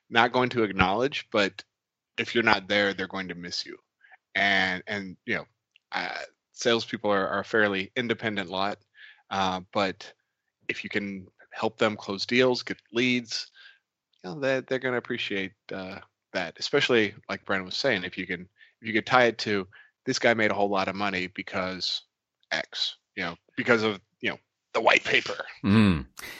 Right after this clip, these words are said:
Speaker 2: You know, you would think, you would think that the, uh, that the marketing people would have good case studies on that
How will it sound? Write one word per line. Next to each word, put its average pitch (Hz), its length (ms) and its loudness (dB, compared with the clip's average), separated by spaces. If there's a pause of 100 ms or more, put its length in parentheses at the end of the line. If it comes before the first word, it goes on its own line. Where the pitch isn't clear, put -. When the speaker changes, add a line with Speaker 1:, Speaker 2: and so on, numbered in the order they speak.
(140)
Speaker 2:
You 107 100 4
know, 110 120 12
you 104 220 10
would 110 180 8
think, 131 260 8
you 107 120 6
would 104 120 10
think 127 220 6
that 87 320 8
the, 73 320 2
uh, 71 140 0
that 80 160 -4
the 85 80 2
marketing 85 500 8
people 71 500 -2
would 73 140 -4
have 76 160 0
good 82 220 0
case 85 260 4
studies 64 420 0
on 62 140 -2
that 58 260 -4